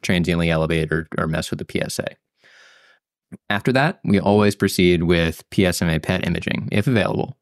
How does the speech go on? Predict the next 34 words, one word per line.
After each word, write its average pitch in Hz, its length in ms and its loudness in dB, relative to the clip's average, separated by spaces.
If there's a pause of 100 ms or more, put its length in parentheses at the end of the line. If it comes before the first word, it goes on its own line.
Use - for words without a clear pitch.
(140)
or 107 240 2
if 104 120 -2
not, 101 300 -2
conventional 104 400 2
C - 180 0
T 87 220 2
and 80 100 2
bone - 200 -2
scan, - 280 -8 (460)
because 101 380 0
we're 117 100 2
looking 147 240 2
to 120 80 2
see 104 460 0
if - 160 -4
these 104 160 2
patients - 580 -2
have 95 580 0 (240)
just 113 300 -2
a 101 60 2
biochemical 90 580 0
recurrence, 78 380 0
basically 92 320 -2
just 104 280 -2
the - 80 -2
number 87 320 0
rising, 160 480 0 (360)
or 110 340 4
if 98 140 -2
there's 92 400 0
actual 90 520 0 (220)
detectable 92 680 0
metastatic 82 560 -2
disease 80 580 -2